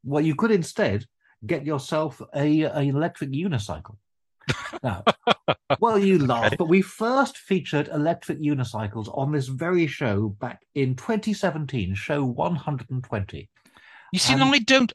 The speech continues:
Speaker 2: I don't remember that, 'cause I remember going on the tube and they said, "You can't have e-scooters or e-unicycles." And I sent you a photograph of this saying, <laughs> "Oh, who's got a u-, e-unicycle?" Having forgotten that we'd covered it.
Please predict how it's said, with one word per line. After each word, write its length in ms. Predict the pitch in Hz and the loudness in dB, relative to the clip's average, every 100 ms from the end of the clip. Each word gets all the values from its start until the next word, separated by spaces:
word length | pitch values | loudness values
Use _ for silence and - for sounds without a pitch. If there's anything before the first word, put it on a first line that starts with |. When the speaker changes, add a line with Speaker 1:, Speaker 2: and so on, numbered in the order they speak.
| - | -2
Speaker 2:
I 80 | |
don't 260 | 202 214 202 | 2 2 0
remember 360 | 196 233 254 180 | 0 0 0 0
that, 180 | 87 - | -2 -4
'cause 160 | 170 175 | -4 0
I 80 | |
remember 300 | 214 226 247 202 | 2 4 2 2
going 300 | 196 196 190 | 2 2 2
on 100 | 170 | -2
the 80 | 165 | -2
tube 380 | - 226 147 | -2 -2 0
and 100 | 104 | 0
they 80 | 117 | -2
said, 200 | 127 139 127 | -2 -6 -10
"You 80 | |
can't 320 | 127 190 202 127 | -6 -2 -2 -4
have 160 | 143 | -6
e-scooters 680 | 147 143 131 - 101 120 101 | -4 -2 -2 -6 -6 -4 -2
or 120 | 123 - | -4 -2
e-unicycles." 1040 | 139 120 156 147 110 98 76 - 95 - | -4 0 2 2 2 -2 -6 -12 -18 -8
And 80 | 135 | -2
I 100 | 180 | 0
sent 260 | - 131 | 0 -2
you 80 | 117 | -2
a 40 | 127 | -2
photograph 380 | 233 185 123 95 | 0 0 -2 -4
of 60 | |
this 140 | 95 - | -6 -2
saying, 220 | 120 110 - | 0 0 -4
<laughs> 100 | - | 0
"Oh, 120 | 233 - 233 - 226 | 0 2 -2 2 0
who's 180 | 254 226 | 0 -8
got 160 | - 185 | -4 -4
a 40 | |
u-, 220 | 185 196 - | -2 -4 0
e-unicycle?" 880 | 196 190 190 233 220 - 185 - - - | 0 0 0 0 -2 -2 -6 -6 -14 -4
Having 200 | 151 160 | 2 2
forgotten 340 | 151 165 165 | 2 2 2
that 80 | 165 | 2
we'd 180 | 180 160 | -2 0
covered 280 | 190 196 170 | -2 -2 -6
it. 200 | 71 | -8